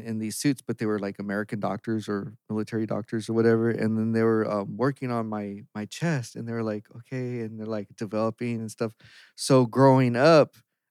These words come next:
I actually, being chunky, had a chest. So I always had a fucking self-conscience that fucking like, the military put fucking implants in my fucking chest to <laughs> make me, so, you know, but just being chunky is just, it's, it's all natural. And then one time, um,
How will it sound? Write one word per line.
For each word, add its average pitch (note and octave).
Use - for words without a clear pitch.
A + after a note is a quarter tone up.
I A#2
actually, B2
being A2+
chunky, A2
had G#2
a -
chest. -
So -
I -
always C3
had B2+
a G#2+
fucking A#2
self-conscience A2
that A2
fucking G#2+
like, A2+
the A2+
military B2+
put B2+
fucking B2
implants B2+
in A#2+
my A2+
fucking A#2
chest B2+
to C#3
<laughs> D3
make F3+
me, G#3
so, D3
you E3
know, D#3
but C3+
just B2+
being A#2+
chunky A2
is G2
just, -
it's, A2+
it's A2
all A2
natural. A#2
And A2+
then A2
one A#2
time, A#2+
um, G2+